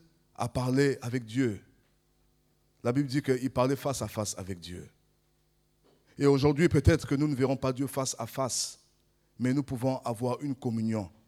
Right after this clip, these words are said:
comme celle que Moïse avait, une communion parfaite avec Dieu, où Dieu nous communique des choses, où Dieu nous révèle ce, ce, ce,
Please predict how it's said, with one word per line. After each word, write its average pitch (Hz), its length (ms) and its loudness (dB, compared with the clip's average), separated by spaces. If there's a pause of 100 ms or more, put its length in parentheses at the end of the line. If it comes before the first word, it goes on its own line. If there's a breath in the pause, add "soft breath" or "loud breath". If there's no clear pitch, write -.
(340)
comme 143 160 2
celle 139 220 2
que 139 100 -6
Moïse 127 400 0
avait, 87 400 -10 (440)
une 147 180 0
communion 135 360 2
parfaite 135 540 -4
avec 104 260 -8
Dieu, 92 300 -12 (480)
où 156 320 0 (180 loud breath)
Dieu 156 360 4
nous 143 140 0
communique 139 360 0
des 135 100 -2
choses, 135 240 -2
où 139 60 0
Dieu 151 260 4 (140 loud breath)
nous 147 160 0
révèle 139 340 0
ce, 123 200 -2
ce, 113 160 -4
ce, 117 140 -6